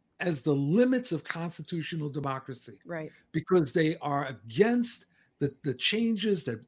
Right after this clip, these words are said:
Speaker 1: people like the three of us and others are pushing, whether it's about the environment, whether it's about gender, women's rights, race, or whatever.
Speaker 2: Now, I just wanna ask, though, uh,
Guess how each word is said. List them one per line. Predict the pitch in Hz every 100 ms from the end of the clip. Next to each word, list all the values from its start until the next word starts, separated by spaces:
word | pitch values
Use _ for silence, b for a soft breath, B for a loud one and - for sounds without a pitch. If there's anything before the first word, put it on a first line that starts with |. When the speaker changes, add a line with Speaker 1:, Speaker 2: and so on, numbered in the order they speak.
| -
Speaker 1:
people | 240 233 233 196
like | 175 -
the | 143
three | - 160 180
of | 165
us | 170 139
and | 151
others | 180 175 170 - b b
are | 139
pushing, | 214 - 113 b b -
whether | 143 139
it's | 127
about | 120 110 -
the | 107
environment, | 101 123 202 214 208 202 - b b -
whether | 143 127 135
it's | 151 127 107
about | - 107 95
gender, | - 196 208 185 135
women's | 117 190 160 120 -
rights, | 202 202 160 - b b
race, | 143 180 165 - -
or | 151
whatever. | 139 139 135 - - _ _ _ b b b b _
Speaker 2:
Now, | 294 285 - _ -
I | 320
just | 359
wanna | 381 330 220
ask, | 226 226 -
though, | 185 175 - -
uh, | 185 170 165